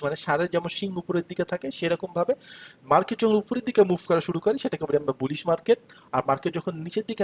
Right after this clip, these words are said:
নামা শুরু করে সেটাকে আমি বলি বেয়ারিশ মার্কেট। এবং কনসলিডেটেড মার্কেট হলো যখন বুল এবং বেয়ার কন্টিনিউয়াসলি দুইজন দুইজনের সাথে ফাইট করছে। তো এখন মার্কেটের তথ্যগুলো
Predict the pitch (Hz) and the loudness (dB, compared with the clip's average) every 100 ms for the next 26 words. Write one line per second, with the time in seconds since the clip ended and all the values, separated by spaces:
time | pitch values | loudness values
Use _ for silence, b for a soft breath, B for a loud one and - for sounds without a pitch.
0 | 175 165 - 156 202 220 156 147 143 147 | 0 0 -4 -2 -2 0 -2 -2 -4 -2
1 | 156 262 - 135 123 - 123 117 233 - | -2 -2 0 2 2 0 -4 -4 -6 -2
2 | 143 139 165 170 - 190 202 190 208 - | 0 0 0 0 -2 2 2 2 0 -2
3 | 180 214 165 165 - 185 196 139 143 - | -6 -4 -4 -4 -4 -2 2 0 0 4
4 | 139 180 - 208 233 233 - - 165 180 | 4 4 2 2 2 -2 -2 -8 -6 -4
5 | 175 147 143 147 160 233 311 B B - | -4 -2 -2 0 2 4 4 B B 0
6 | 160 139 - - 117 - - - B B | 2 2 -2 -8 -8 -4 -6 -6 B B
7 | B 180 190 - 247 220 _ _ _ _ | B 6 6 4 -2 -2 _ _ _ _
8 | - - 147 135 160 - 165 - 180 | -20 0 2 2 -2 0 0 2 0